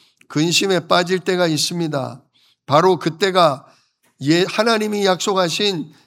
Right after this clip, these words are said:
예수 이름으로 기도하며 하나님의 능력을 힘입을, 힘입을 때입니다. 하나님, 정말 우리 귀중한 새가족과 우리 어린 후대들이 예수 그리스도의 이름으로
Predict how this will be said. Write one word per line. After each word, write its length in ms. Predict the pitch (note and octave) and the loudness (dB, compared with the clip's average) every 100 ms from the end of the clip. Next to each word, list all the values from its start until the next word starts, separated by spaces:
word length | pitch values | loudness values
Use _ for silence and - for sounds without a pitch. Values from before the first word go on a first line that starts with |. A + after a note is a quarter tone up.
| _ B2 | _ 0
예수 380 | D3+ F#3 - | 2 2 -2
이름으로 640 | G#3+ F#3 E3+ E3 D3+ B2+ _ | -4 -4 -4 -2 -2 -4 _
기도하며 840 | - E3+ G#3 E3+ D3+ F3+ F3+ C3 - _ _ _ | -10 -2 0 0 0 -2 -2 -4 -14 _ _ _
하나님의 480 | C#3 E3+ F3 E3+ D#3 | 0 2 2 0 0
능력을 680 | D#3 G#3 A3 G#3+ G3 F#3+ | -2 -2 -2 0 2 2
힘입을, 540 | E3 G#3 F#3+ F#3 F3 - | 0 -4 -2 0 0 -2
힘입을 600 | - G3+ F#3+ F3+ F3 - | -6 -4 -2 -2 -4 -4
때입니다. 760 | G3 F3+ D3+ D3 E3+ C#3 B2 _ _ _ _ | -4 -4 -4 -2 -2 -4 -10 _ _ _ _
하나님, 560 | _ D3 D#3+ E3+ D#3+ D#3 - _ _ | _ -2 0 0 -2 -6 -10 _ _
정말 580 | - D#3 F#3 F#3 F3 D#3 - _ | -4 -2 2 2 2 0 -12 _
우리 300 | - F3 F3 | -4 -2 -2
귀중한 560 | E3+ E3 D#3+ F#3 F3 D#3+ - | -6 -6 -2 2 0 -2 -10
새가족과 1040 | - F#3 F#3+ F#3 F3+ - E3 D3+ D#3 D#3 _ _ _ _ _ | -6 0 0 0 -4 -4 0 0 0 -8 _ _ _ _ _
우리 160 | C#3+ D#3+ | -4 0
어린 300 | D#3 E3 E3+ | 0 0 -2
후대들이 840 | D#3 G3+ G3+ F3 D#3+ F#3 D#3 B2 _ _ _ | -2 0 0 0 -2 -2 -4 -8 _ _ _
예수 720 | C3 D#3+ F3+ E3 - F#3 F3 | -2 2 0 -2 -2 -2 -2
그리스도의 680 | F3+ E3+ E3 - E3+ D#3+ D#3 | -2 -4 -4 -4 -2 -2 -4
이름으로 800 | D#3+ D#3 F#3 F#3 D3 D3+ F3 - | -4 -2 -2 -2 -2 -2 -4 -8